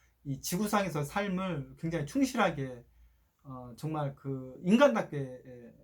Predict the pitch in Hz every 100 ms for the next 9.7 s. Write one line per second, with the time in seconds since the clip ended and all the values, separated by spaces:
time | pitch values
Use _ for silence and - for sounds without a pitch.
0 | - - 208 151 - 151 143 - 220 254
1 | 208 147 127 113 127 139 - 226 170 135
2 | 139 143 135 - 123 120 - - - 143
3 | 165 156 139 135 175 196 147 143 135 135
4 | 127 143 143 123 135 _ _ _ _ _
5 | - _ _ _ - 226 220 - 190 170
6 | 147 - 143 147 151 139 127 117 _ _
7 | _ 139 127 123 120 _ _ - 143 139
8 | 190 185 165 123 117 127 131 - 117 117
9 | - 190 165 135 135 202